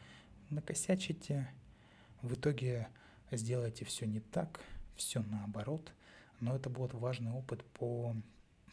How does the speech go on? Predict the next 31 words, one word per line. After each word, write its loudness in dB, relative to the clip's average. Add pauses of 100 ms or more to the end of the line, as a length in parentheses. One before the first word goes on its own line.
м, 0
э, 0
по -4
приёму 4
этой -6
помощи, -2 (960)
которого 0
у 2
вас 0
не 0
было 2
никогда. 0 (800)
В -6
следующий 2
раз, -2
возможно, 2
будет 0
чуточку -4
лучше. -2 (1500)
И 0
вот 0
опыт 0
ребёнка, 4
который 0
не 6
сидит 0
в -8
луже, 0 (480)
а 0
пробует 0
идти, 2